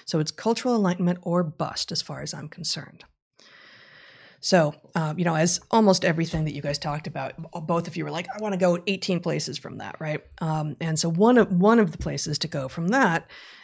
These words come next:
is, um, you know, my sense was this is, as, as he says, this is exactly what education should be doing. Most good education, most good but traditional education doesn't actually even attempt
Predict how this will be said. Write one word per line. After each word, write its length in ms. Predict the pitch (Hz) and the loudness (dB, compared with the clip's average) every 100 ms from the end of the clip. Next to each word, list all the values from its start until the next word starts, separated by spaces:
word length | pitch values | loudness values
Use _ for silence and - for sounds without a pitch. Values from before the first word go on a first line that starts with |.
| _ | _
is, 540 | 190 175 165 156 147 - | 4 4 4 2 0 0
um, 500 | 175 160 156 151 147 - _ _ - | 0 2 0 0 -4 -8 _ _ 0
you 100 | 170 | 2
know, 40 | |
my 220 | 170 175 | 4 4
sense 440 | 180 170 160 147 - | 4 2 2 0 -2
was 240 | 143 143 | -4 -2
this 180 | 165 156 | -2 -2
is, 300 | 156 - - _ - - - - | -2 -2 -6 _ -20 -14 -10 -6
as, 180 | 160 - | -4 -4
as 180 | 151 | -4
he 80 | 185 | -2
says, 300 | 180 - 139 | -2 -4 -6
this 160 | 156 156 | -6 -8
is 100 | 151 | -8
exactly 460 | 160 151 175 220 | -8 -6 -4 0
what 440 | 196 151 139 - - _ _ | 0 0 -4 -8 -14 _ _
education 580 | 165 165 175 151 - 143 | -2 -2 -4 -6 -6 -8
should 180 | - 156 | -10 -8
be 100 | 156 | -8
doing. 360 | 139 85 - | -8 -12 -12
Most 400 | - 185 277 311 | 0 4 4 2
good 140 | - 262 | 2 2
education, 600 | 214 185 180 156 - 160 | 2 0 -2 -4 -2 -2
most 260 | 208 202 - | -2 -4 4
good 280 | 220 202 | 6 6
but 120 | 175 - | 2 -6
traditional 420 | 175 175 175 156 | -4 -2 -2 -4
education 460 | 139 - 151 - | -4 -6 -6 -4
doesn't 280 | 160 285 311 | -2 -2 -2
actually 340 | 226 208 - 185 | -4 -4 -4 -4
even 200 | 175 156 | -4 -4
attempt 540 | - - 127 - - | -6 -10 -12 -12 -16